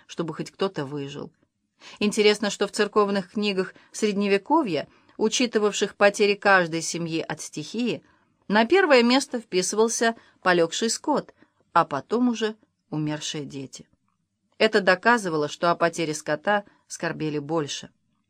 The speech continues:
В тысяча восемьсот восемьдесят втором году на многих улицах всё ещё был один смывной туалет на шестнадцать домов. К примеру, в районе Вестминстера – практически рядом со зданием парламента,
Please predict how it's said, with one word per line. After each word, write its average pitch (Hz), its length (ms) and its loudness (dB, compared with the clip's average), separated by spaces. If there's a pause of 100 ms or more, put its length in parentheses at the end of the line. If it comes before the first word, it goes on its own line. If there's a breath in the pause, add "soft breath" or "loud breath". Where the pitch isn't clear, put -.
(1200)
В - 100 -18
тысяча 359 300 4
восемьсот 269 480 0
восемьдесят 240 520 0
втором 233 400 4
году 233 420 2 (120 loud breath)
на 208 160 -2
многих 185 400 -4
улицах 254 560 -4 (340)
всё - 200 0
ещё 220 200 0
был 202 200 0
один 180 260 2
смывной 175 480 -2
туалет 165 480 -2
на 160 100 -6
шестнадцать 156 640 -8
домов. 135 400 -8 (680)
К - 100 -20
примеру, 208 640 4 (240 soft breath)
в 156 100 -4
районе 202 480 4
Вестминстера – 185 920 -2 (320)
практически 226 600 0
рядом 220 340 2
со 214 160 -2
зданием 170 460 0
парламента, 196 680 -2